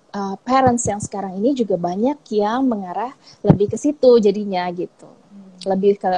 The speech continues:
Speaker 1: kesehatan emosi, kesehatan mental gitu.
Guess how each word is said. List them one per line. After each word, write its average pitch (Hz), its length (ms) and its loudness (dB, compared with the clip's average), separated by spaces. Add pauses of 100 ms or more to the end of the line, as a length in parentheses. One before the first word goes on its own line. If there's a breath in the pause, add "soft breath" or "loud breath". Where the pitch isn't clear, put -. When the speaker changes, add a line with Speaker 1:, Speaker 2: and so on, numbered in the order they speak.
(120)
Speaker 1:
kesehatan 185 560 -8
emosi, 254 360 -4
kesehatan 180 360 -14
mental 202 560 -14
gitu. - 280 -20